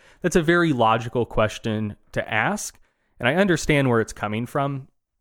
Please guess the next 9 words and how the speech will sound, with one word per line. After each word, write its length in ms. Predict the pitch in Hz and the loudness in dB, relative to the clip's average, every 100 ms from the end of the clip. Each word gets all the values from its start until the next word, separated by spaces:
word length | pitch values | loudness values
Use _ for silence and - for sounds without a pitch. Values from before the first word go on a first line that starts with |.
| _ _ _ - | _ _ _ -6
Uh, 300 | 135 117 113 | 0 2 2
but 440 | 113 127 123 123 - _ _ _ _ _ _ _ _ _ | 0 0 0 -2 -8 _ _ _ _ _ _ _ _ _
first, 580 | _ 226 196 170 - - | _ 0 0 0 -4 -2
one 160 | 131 | -2
thing 220 | 143 139 127 | 0 -4 -4
to 120 | 117 | -4
note 320 | 101 101 - _ _ _ _ _ _ _ | -4 -4 -8 _ _ _ _ _ _ _
is 260 | 143 127 123 | -2 -2 0
that 520 | 120 113 113 107 | 0 2 2 -2